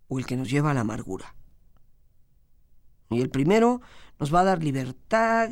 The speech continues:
y capacidad de renovarnos. El segundo nos asegurará un corazón, un corazón endurecido, nada de calientito, al contrario, helado, gélido. Un corazón que puede quedar muerto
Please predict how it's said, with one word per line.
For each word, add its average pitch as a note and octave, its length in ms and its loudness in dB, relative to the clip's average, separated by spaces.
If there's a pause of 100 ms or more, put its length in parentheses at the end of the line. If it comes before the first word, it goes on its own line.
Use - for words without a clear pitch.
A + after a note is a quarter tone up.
(120)
y D#3 140 -6
capacidad C3+ 920 -2
de E3 120 -2
renovarnos. C3+ 1000 -4 (1200)
El B2+ 100 2
segundo F3 540 4
nos D3 220 0
asegurará B2+ 580 -2
un D3+ 140 0
corazón, D3+ 880 0 (240)
un - 60 -16
corazón D3+ 440 0
endurecido, C3+ 720 0
nada F3+ 300 2
de B2+ 120 -4
calientito, B2+ 600 -4
al B2 100 -6
contrario, C#3 440 0
helado, D3 360 0
gélido. F#3+ 520 0 (1800)
Un E3 120 0
corazón G3+ 460 2
que F3+ 120 -8
puede F3 260 0
quedar D3+ 320 -2
muerto E3 720 0